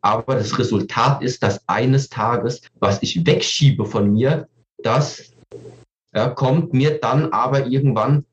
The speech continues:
auch wieder sehr nahe. So, das heißt, was ist jetzt zum Beispiel aus dem, aus der Lehre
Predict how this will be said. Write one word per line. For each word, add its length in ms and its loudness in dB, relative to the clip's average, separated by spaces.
auch 320 -2
wieder 460 0
sehr 640 -2
nahe. 500 -2
So, 260 2
das 180 0
heißt, 400 0
was 320 2
ist 220 0
jetzt 240 -2
zum 160 0
Beispiel 360 0
aus 220 0
dem, 680 -2
aus 340 0
der 140 0
Lehre 580 0